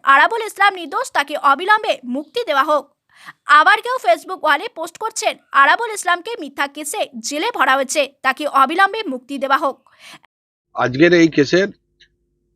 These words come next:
Speaker 2: আরাবুল্লার মিথ্যা কেসে ফাঁসানো হয়েছে। আজকে আমরা বারুইপুরে যেটা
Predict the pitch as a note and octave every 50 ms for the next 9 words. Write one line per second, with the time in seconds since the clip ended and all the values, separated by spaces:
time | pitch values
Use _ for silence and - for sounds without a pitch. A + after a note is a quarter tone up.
0 | _ _ _ - A#2 A#2+ B2 C3 C3 C3+ C#3 C#3+ D3 C#3+ C#3+ D3+ - _ _ _
1 | _ _ _ _ _ _ _ _ _ _ _ _ _ _ _ _ _ _ _ _
2 | _ _ _ _ _ _ _ _ _ - G#2+ A#2+ D3 D#3 - - F3 D#3+ D#3 D#3
3 | B2+ D3+ E3 G#3 A3+ - _ _ _ _ _ _ _ _ _ _ _ _ _ _
4 | _ _ _ _ _ _ _ _ _ _ _ _ _ _ _ _ - - _ _
5 | - _ _ _ _ - - B2 A#2+ C3 B2+ A#2 G2+ F#2+ F2+ D#2+ - - - _
6 | _ _ _ _ _ _ _ _ _ _ _ _ _ - - _ _ _ _ _
7 | _ _ _ _ _ _ _ _ _ _ _ _ _ _ - A2 A#2+ C3+ D3+ C#3+
8 | D3 D#3 D3 B2+ A#2+ C3 D3 D3 D3+ D#3+ E3+ D3+ D#3 D#3+ D#3+ D#3+ D#3+ D#3 D3+ -
9 | -